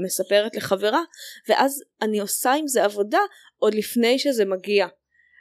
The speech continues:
אה, והופך לפול בלון סרט ש-, אה,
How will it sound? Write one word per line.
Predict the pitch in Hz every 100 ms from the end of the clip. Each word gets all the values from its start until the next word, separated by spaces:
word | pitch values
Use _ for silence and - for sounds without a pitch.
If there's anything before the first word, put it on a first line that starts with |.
| -
אה, | - 185 185 180
והופך | 190 - 208 208 220
לפול | 202 190 185 185 - 220 202
בלון | 196 190 190 190
סרט | - 208 196 190
ש-, | -
אה, | 185